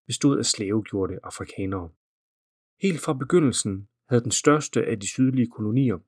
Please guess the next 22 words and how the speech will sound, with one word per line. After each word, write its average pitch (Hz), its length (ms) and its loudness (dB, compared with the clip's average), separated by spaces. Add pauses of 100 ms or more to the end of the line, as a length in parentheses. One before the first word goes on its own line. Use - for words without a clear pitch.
(160)
Virginia, 135 560 2 (340)
haft - 220 -4
desperat 147 720 0 (180)
brug 131 280 0 (120)
for - 60 -4
arbejdskraft 123 680 -4 (140)
til 143 80 2
at 123 120 2
drive 127 240 2
de 117 120 -4
store 123 280 0
tobaks- - 480 -8
og 98 180 -10
bomuldsplantager. 110 960 -4 (1200)
De 143 120 -2
første 175 280 2
slavegjorte 131 640 4
afrikanere 107 800 -2
blev 113 180 2
indført 123 440 2
i - 140 -20
kolonien 104 600 -2